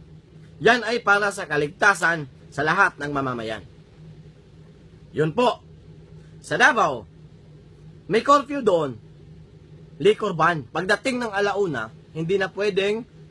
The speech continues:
magbenta ng inumin.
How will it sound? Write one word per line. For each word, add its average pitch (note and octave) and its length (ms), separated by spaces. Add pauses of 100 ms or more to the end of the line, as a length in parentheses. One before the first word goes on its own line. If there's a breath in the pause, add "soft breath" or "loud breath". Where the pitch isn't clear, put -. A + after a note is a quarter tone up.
(100)
magbenta D3+ 800
ng D#3+ 320 (640)
inumin. D#3+ 480